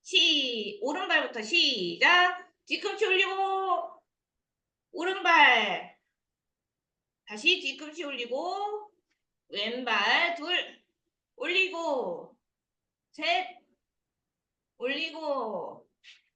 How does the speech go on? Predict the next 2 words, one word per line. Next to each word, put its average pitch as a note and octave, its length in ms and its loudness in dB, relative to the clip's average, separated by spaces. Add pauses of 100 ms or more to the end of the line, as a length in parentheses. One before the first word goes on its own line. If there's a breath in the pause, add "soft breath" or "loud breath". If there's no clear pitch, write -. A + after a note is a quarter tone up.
(140)
넷 A#3+ 480 0 (1080)
올리고 B3+ 1000 2